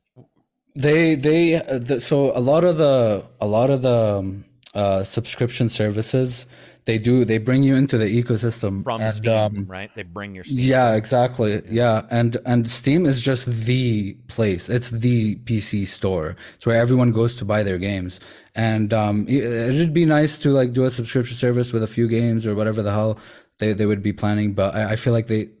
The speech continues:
Speaker 1: like, that's not, like, a prior-, priority for them now.
Speaker 2: Also, they have Steam
Speaker 1: I feel like
Speaker 2: Link,
Speaker 1: everyone's
Speaker 2: which lets
Speaker 1: super
Speaker 2: them
Speaker 1: bought,
Speaker 2: do
Speaker 1: bought
Speaker 2: at
Speaker 1: into
Speaker 2: least
Speaker 1: it.
Speaker 2: local streaming anyway.
Speaker 1: Mm, yeah,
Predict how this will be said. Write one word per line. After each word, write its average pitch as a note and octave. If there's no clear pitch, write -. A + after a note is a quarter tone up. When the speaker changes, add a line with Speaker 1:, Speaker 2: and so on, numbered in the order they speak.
Speaker 1:
like, G#2+
that's A2
not, A2+
like, G2+
a G#2
prior-, G2
priority G2
for F#2
them F2+
now. F2
Speaker 2:
Also, E3+
they F3
have D#3
Steam -
Speaker 1:
I -
feel A#2+
like A#2+
Speaker 2:
Link, A#2+
Speaker 1:
everyone's B2
Speaker 2:
which B2
lets B2
Speaker 1:
super A#2+
Speaker 2:
them G#2+
Speaker 1:
bought, G#2+
Speaker 2:
do A2+
Speaker 1:
bought G#2+
Speaker 2:
at G#2
Speaker 1:
into A2
Speaker 2:
least G2+
Speaker 1:
it. G#2
Speaker 2:
local G2+
streaming F#2
anyway. G#2+
Speaker 1:
Mm, A#2
yeah, G2+